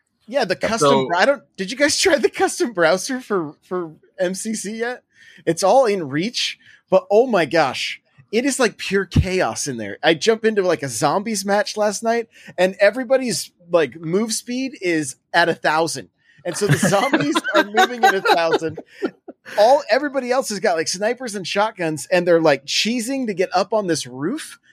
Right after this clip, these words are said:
Speaker 1: that the zombies can't get to. And then it just, it was like this sixteen people just constantly rushing, trying to get up onto this roof.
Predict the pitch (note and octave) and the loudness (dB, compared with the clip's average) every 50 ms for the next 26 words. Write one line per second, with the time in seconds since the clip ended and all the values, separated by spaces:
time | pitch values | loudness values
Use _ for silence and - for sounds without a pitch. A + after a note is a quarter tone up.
0 | _ _ - F3+ F3+ F3 D#3+ C3+ D3+ E3+ E3 F3+ F3+ G3 - - - A3+ F3 - | _ _ -2 -2 0 0 -2 0 2 2 2 2 0 -4 -4 0 0 0 0 2
1 | C#3 D3+ F3 - - - C#4 D4+ D#4 - _ _ _ _ _ _ - - F#3 G3 | 0 0 0 -2 -4 -6 -6 -6 -8 -10 _ _ _ _ _ _ 2 4 4 4
2 | F#3+ G3+ G3+ G3 F#3+ - - - F#3 E3 - G3+ F#3+ - - - _ - F#3+ F#3 | 4 2 0 0 -2 -4 -6 -6 -6 -4 -2 -2 -2 -2 -4 -10 _ -4 -2 -2
3 | E3+ E3+ D3 C3 E3 D3+ C#3 - - C3 D3+ D3+ - - - - - _ _ _ | -2 -2 -2 2 2 2 2 2 0 0 0 0 0 0 -6 -6 -8 _ _ _
4 | _ - - - - B3 C4 - - - B3 B3 A#3+ - - G#3 G3+ - - C3+ | _ -8 -6 -2 -2 -2 -2 -2 -4 -4 -2 -2 -2 -2 -4 -4 -4 -4 -4 -8
5 | A#2+ A2+ A2+ C#3+ C#3+ - - - - - F#3 F#3+ G3 G3 F#3+ - A3 G#3+ - F#3 | -8 -8 -8 -8 -8 -8 -12 -10 -4 0 0 2 2 0 -2 -6 -6 -6 -4 -6
6 | E3 D#3 C#3+ E3+ E3+ E3 - D3+ C#3+ C3 D3+ D3+ D3 C#3+ C3+ C3 C#3+ D#3+ E3 E3 | -6 -2 0 0 0 0 0 -6 -6 -4 -2 -2 -2 -4 -6 -2 0 0 0 0
7 | E3+ - E3 D#3+ D3 D3+ C#3 C#3 C3 - - C#3 C3+ C3 | -2 -2 0 0 0 0 -2 -4 -4 -4 -6 -4 -4 -4